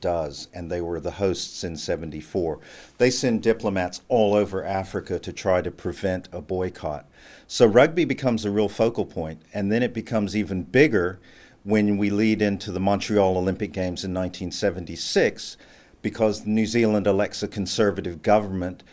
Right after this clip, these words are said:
who runs on the basis of restoring rugby tours as one of their key platforms.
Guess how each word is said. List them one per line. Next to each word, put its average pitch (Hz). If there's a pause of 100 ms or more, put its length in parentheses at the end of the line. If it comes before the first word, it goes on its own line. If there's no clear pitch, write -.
(160)
who 120
runs 117
on 110
the 101
basis 101
of 95
restoring 101
rugby 95
tours 78 (280)
as 90
one 98
of 90
their 92
key 104
platforms. 90